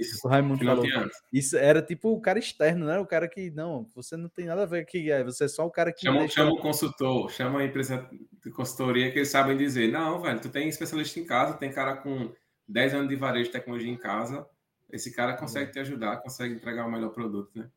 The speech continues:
Speaker 2: E, e o cara que tem, que quer ficar aqui e que tem opção, tipo, de assim, ó, tá ganhando bacana, não?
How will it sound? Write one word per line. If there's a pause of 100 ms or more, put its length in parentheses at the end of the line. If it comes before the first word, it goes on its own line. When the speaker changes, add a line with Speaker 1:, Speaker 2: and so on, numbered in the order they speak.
Speaker 2:
E,
e
o
cara
que
tem,
que
quer
ficar
aqui
e
que
tem
opção,
tipo,
de
assim,
ó,
tá
ganhando
bacana,
não?